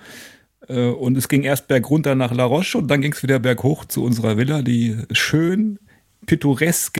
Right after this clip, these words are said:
gelegen auf dem Berg, mit schönem Abendausblick, äh, gelegen war, aber natürlich dann noch ein bisschen, ja, das Ausfahren etwas erschwerte.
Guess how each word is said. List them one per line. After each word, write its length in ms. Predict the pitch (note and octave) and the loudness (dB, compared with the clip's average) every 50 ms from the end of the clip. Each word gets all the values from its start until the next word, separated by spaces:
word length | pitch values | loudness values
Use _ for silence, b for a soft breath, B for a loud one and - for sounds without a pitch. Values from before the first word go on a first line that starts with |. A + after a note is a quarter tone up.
| - | -2
gelegen 500 | - B2+ A#2+ B2 B2 C#3 D3+ F#3 G3 E3 D3 | -2 0 2 2 0 2 2 0 0 0 2
auf 200 | - D2+ F3 - | 0 0 0 0
dem 140 | D#3 C3 | 0 0
Berg, 460 | - B2 B2+ B2+ C3 C3 C3+ - - _ B B B B B B B B B B B B | 0 0 0 0 0 -2 -6 -8 -14 _ B B B B B B B B B B B B
mit 280 | - B2+ C3 C3+ - - | -4 0 0 0 0 2
schönem 260 | - D3 E3 D3+ C3+ | 0 0 0 0 -2
Abendausblick, 960 | B2+ A#2+ B2+ C#3 D3+ D3 - C3 C3+ C#3 B2+ - - C3+ C#3 C3+ C3+ - - - - - | 0 0 2 2 0 0 0 2 0 0 0 -2 -2 0 0 0 0 -4 -8 -6 -6 -4
äh, 260 | - B2 A#2+ A#2+ A#2+ | 0 0 2 2 2
gelegen 480 | A2 A2 G#2+ A2 A#2+ B2 A#2+ A#2 A2+ A2+ | 0 0 0 0 0 0 0 0 0 0
war, 340 | A2+ A2+ A2+ A2+ A2+ A#2 A#2+ | 0 0 0 0 0 -2 -4
aber 500 | A2+ G#2+ G#2 G2+ G#2 G#2 G2+ G#2 G#2 G2+ | -4 -4 -2 0 0 0 0 0 0 0
natürlich 400 | G#2 G2+ - - - A2 G2+ - | -2 -4 -4 -4 -4 -4 -4 -2
dann 100 | - G2 | -2 -2
noch 160 | G2+ G2 - | -2 -2 -2
ein 100 | G#2+ G2+ | -4 -4
bisschen, 380 | G2 F#2+ - - G#2 G2 G2 F#2 - _ _ _ B B B B B B B B | -4 -4 -4 -4 -4 -4 -6 -6 -10 _ _ _ B B B B B B B B
ja, 240 | - F#2 F#2 F2 D#2 - | -2 0 0 0 -2 -2
das 160 | - - F2+ - | -4 -4 -4 -2
Ausfahren 600 | - G#2 A#2 B2 - - - - A2+ G#2+ G#2 A2 | 0 0 0 0 0 -2 0 0 0 0 0 0
etwas 280 | A2+ G2+ - - G2 - | -2 -4 -4 -4 -4 -4
erschwerte. 540 | - F#2 - - - F#2+ F#2 F2 E2+ - | -4 -4 -4 -4 -4 -4 -4 -4 -6 -8